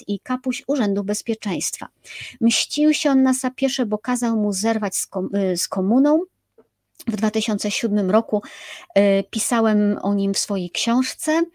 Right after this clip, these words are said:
Jednak kardynał Dziwisz wraz z T W Zefir, Filozof i Dąbrowski zadeptali lustrację i dziś są tego skutki.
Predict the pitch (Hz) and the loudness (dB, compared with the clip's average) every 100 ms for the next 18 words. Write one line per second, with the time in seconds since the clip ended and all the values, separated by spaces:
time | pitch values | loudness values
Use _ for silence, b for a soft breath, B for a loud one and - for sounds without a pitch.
0 | B B B B 220 277 254 233 220 - | B B B B 2 4 4 2 -2 -6
1 | - 226 233 208 190 175 262 302 294 294 | -4 0 2 0 0 0 -2 0 0 2
2 | - - 220 214 - - - - 208 190 | 0 0 0 0 -2 -4 -6 -2 -2 0
3 | 180 - 180 180 214 - 180 - - 214 | -2 -2 -4 -2 -2 -2 -4 -4 -6 -2
4 | 185 175 160 - 175 175 190 262 262 - | 0 0 -4 -6 -6 -4 -2 -2 -2 -6
5 | - 190 - 175 226 196 - 175 151 - | -6 -8 -6 -4 -2 -2 -6 -8 -6 -6
6 | 165 - 240 254 - 233 220 B B B | -6 -4 -2 -2 0 0 0 B B B
7 | - 311 233 208 202 - 180 175 175 160 | 0 2 4 0 -2 -4 -4 -4 -8 -8
8 | - - 285 262 - 226 | -8 -2 -2 -2 -4 -4